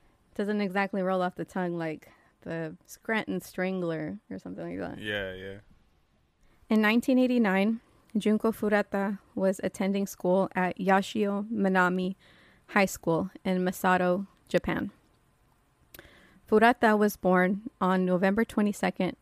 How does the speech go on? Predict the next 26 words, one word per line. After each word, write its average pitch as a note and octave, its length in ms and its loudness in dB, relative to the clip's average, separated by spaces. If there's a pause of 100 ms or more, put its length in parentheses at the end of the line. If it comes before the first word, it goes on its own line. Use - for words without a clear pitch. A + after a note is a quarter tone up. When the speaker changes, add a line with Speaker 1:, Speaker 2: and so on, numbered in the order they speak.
(180)
Speaker 1:
nineteen G3+ 440 2
seventy-two, F#3+ 680 0
so F#3 180 -2
she G3 180 -4
had G3 180 0
just - 280 -2
turned F3 240 0
seventeen. F3+ 680 -4 (880)
She - 160 -4
made G3+ 280 4
good A3+ 180 2
grades, F#3+ 520 2 (300)
didn't G3 280 0
party, F3+ 500 2 (640)
had G3+ 180 2
lots F#3+ 260 4
of G#3+ 80 2
friends, F#3+ 520 2 (580)
and G3+ 160 2
had G#3+ 180 2
been A#3+ 180 2
working G#3 380 2
part-time F#3+ 720 0
twice F#3+ 320 0
a G3 80 2
week - 380 -2